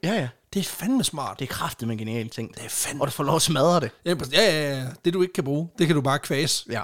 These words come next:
Speaker 2: Lave til en cube.
Speaker 1: Men det er altså på den her skrotplads, han arbejder, da han rejser til Caribou i British Columbia, for sådan at komme lidt tilbage til naturen. Øh, og hvor han har det her øjeblik med,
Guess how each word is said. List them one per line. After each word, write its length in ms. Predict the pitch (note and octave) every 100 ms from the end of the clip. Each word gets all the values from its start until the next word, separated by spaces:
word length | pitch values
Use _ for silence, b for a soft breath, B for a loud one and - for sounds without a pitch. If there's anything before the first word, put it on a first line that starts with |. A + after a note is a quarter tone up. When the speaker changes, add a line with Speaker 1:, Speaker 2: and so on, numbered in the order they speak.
| -
Speaker 2:
Lave 160 | C#3
til 140 | C3+ D3+
en 80 |
cube. 280 | C3 C#3 C#3+ - b -
Speaker 1:
Men 120 | D3
det 40 |
er 20 | E3+
altså 120 | E3
på 60 |
den 140 | E3 G3+
her 80 | G3+
skrotplads, 520 | - G3 - C3+ B2
han 120 | B2
arbejder, 380 | B2+ D3 B2 A2
da 120 | A#2
han 200 | A2+ A#2
rejser 220 | A#2 -
til 140 | A2+ A#2+
Caribou 520 | D3 D3+ D#3 A2+ A2+
i 60 |
British 260 | A#2 C#3 B2+
Columbia, 360 | - C3 C#3 A#2
for 200 | C3 C3+
sådan 200 | E3+ E3
at 60 |
komme 160 | D#3+ E3+
lidt 120 | F#3
tilbage 300 | - D3+ E3
til 160 | - A#2
naturen. 500 | A#2 F3+ C3+ A2 A#2+ _
Øh, 280 | A#2 A2+ A2+ G#2+ _ _ _ _ _ _
og 80 | C3
hvor 100 | C3+
han 80 | C3
har 160 | D3
det 80 | B2+
her 100 | A#2
øjeblik 400 | A#2 C3+ A#2 A2
med, 120 | A2+